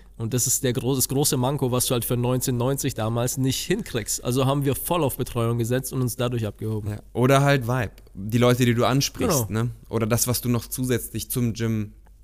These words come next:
Speaker 2: dazu bietest. Also es wird kein null acht fünfzehn Gym. Also ich meine, du hast das Video ja ein bisschen schon gesehen.
Speaker 1: Ja.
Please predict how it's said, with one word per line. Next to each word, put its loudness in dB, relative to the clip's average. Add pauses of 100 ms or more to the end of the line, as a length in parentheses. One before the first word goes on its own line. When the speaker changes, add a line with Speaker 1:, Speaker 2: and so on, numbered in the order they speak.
(120)
Speaker 2:
dazu 0
bietest. -2
Also 0
es 2
wird 0
kein 2
null 2
acht 0
fünfzehn -4
Gym. -6
Also -2
ich 0
meine, 6
du 6
hast 4
das -4
Video 6
ja 6
ein 2
bisschen 0
schon -2
gesehen. 2
Speaker 1:
Ja. -8